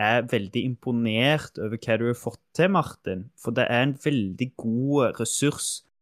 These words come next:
som kombinerer mange sånne viktige element i å lære et språk, som for eksempel denne her,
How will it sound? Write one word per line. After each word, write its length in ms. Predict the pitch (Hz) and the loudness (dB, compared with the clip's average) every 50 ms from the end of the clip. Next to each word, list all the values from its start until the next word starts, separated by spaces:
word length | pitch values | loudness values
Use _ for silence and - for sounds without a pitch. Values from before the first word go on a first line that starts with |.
| _ _ _ _ | _ _ _ _
som 180 | - - 127 113 | -2 -2 -2 0
kombinerer 800 | - 131 123 120 127 123 120 107 101 101 107 117 127 127 139 131 | 0 0 2 2 2 2 2 2 2 2 4 4 2 2 2 0
mange 300 | 120 101 92 90 101 110 | 0 0 -2 -2 -4 -6
sånne 280 | - - 107 101 110 107 | -4 -4 -4 -4 -4 -4
viktige 640 | 117 110 - - _ - - _ 101 95 - 113 - - | -4 -6 -6 -10 _ -20 -12 _ -8 -2 -2 -2 -2 -2
element 800 | 101 98 104 107 101 101 95 95 101 107 120 120 - _ - - - | -4 -2 0 0 0 0 0 0 0 0 0 -2 -6 _ -16 -16 -10
i 320 | - 110 104 101 107 120 - | -6 -4 -2 0 0 0 0
å 120 | - 120 120 | 2 2 4
lære 400 | 123 113 101 90 85 - 107 110 | 4 4 2 2 2 0 0 0
et 100 | - - | 0 -2
språk, 540 | - - - 120 127 139 147 143 120 - - _ _ _ _ _ _ | -4 -4 0 4 6 6 6 4 2 -2 -10 _ _ _ _ _ _
som 160 | - 127 123 - | -2 0 0 2
for 140 | - 135 | 0 0
eksempel 640 | - - - 110 113 117 - _ _ 120 110 104 98 - | 0 0 0 0 0 0 -2 _ _ 2 2 2 0 0
denne 200 | - 110 104 104 | 0 0 0 2
her, 320 | 104 101 98 101 101 98 | 2 2 2 2 2 0